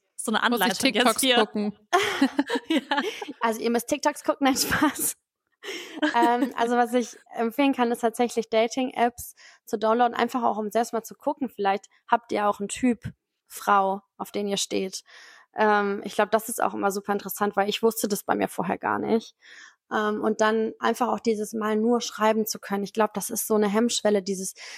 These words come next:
Speaker 3: direkt treffen und los geht's. So, das ist auch einfach ein bisschen heftig. Wenn man einfach erstmal nur schreibt und sich so ein bisschen rantastet, ist das gut. Und dann, klar, es gibt viele queere Personen, die auf Social Media super viel Aufklärung machen.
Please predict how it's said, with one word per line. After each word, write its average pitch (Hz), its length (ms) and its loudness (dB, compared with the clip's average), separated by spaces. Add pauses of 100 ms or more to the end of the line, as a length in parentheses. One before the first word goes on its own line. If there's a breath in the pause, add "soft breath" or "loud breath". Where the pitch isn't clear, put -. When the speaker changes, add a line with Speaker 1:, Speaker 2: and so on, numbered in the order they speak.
(140 loud breath)
Speaker 3:
direkt 214 300 2
treffen 233 340 2
und 202 300 -4 (120)
los 214 380 0
geht's. 226 300 2
So, 220 100 4
das 208 200 2
ist - 100 -2
auch 214 120 0
einfach 196 280 -4
ein 196 100 -8
bisschen 190 240 -6
heftig. 202 640 -2 (380 loud breath)
Wenn 220 80 -4
man 214 140 2
einfach 220 300 0
erstmal 214 320 -2
nur 208 120 0
schreibt 226 520 0
und 214 120 -4
sich 208 140 -6
so 208 80 -6
ein 202 60 -6
bisschen 208 260 -10
rantastet, 214 540 -6
ist - 100 -14
das - 200 -10
gut. 220 340 0 (500 loud breath)
Und 220 240 2
dann, 208 220 2
klar, 220 260 2
es 214 140 -4
gibt - 180 -12
viele 233 340 0
queere 226 320 0
Personen, 220 440 2
die 208 80 2
auf 202 80 -6
Social 208 280 -4
Media 214 220 2
super 233 280 -4
viel - 180 -4
Aufklärung 208 540 0
machen. 208 280 0